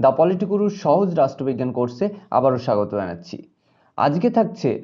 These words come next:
উচ্চ মাধ্যমিক দু হাজার পঁচিশের, আহ, রাষ্ট্রবিজ্ঞানের কোশ্চেন প্যাটার্ন এবং সিলেবাস। আজকে আমরা এটা নিয়ে আলোচনা করব, তো চলো শুরু করা যাক।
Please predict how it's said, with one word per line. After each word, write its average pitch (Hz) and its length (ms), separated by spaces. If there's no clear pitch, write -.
উচ্চ 151 260
মাধ্যমিক 214 540
দু 156 100
হাজার 151 240
পঁচিশের, 175 680
আহ, 120 1120
রাষ্ট্রবিজ্ঞানের 147 880
কোশ্চেন 143 440
প্যাটার্ন 160 440
এবং 123 240
সিলেবাস। 101 460
আজকে 131 200
আমরা 147 180
এটা 139 180
নিয়ে 143 200
আলোচনা 147 400
করব, 185 440
তো 214 80
চলো 196 460
শুরু 131 240
করা 98 200
যাক। 82 180